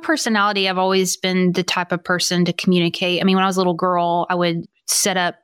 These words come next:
a church service with all my teddy bears and I would stand up on the fireplace and give sermons all the time. And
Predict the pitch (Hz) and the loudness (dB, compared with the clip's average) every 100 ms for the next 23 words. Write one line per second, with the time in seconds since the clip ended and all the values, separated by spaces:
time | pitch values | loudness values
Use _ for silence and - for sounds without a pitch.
0 | _ - _ 180 180 - 196 185 - 180 | _ -20 _ -2 0 -2 -2 -2 -2 0
1 | 175 165 185 170 170 - 175 170 170 170 | 0 0 0 0 0 -2 -2 0 2 2
2 | 170 170 165 - 180 175 170 165 170 170 | 0 0 -2 -2 0 2 0 -2 -2 0
3 | 180 170 170 180 165 165 - 175 170 165 | -2 -4 -4 -4 -2 0 0 0 2 0
4 | 165 175 - 180 170 165 - 175 170 - | -2 -2 0 2 2 0 0 -2 0 -2
5 | 175 170 165 170 165 160 | 0 0 0 0 0 -2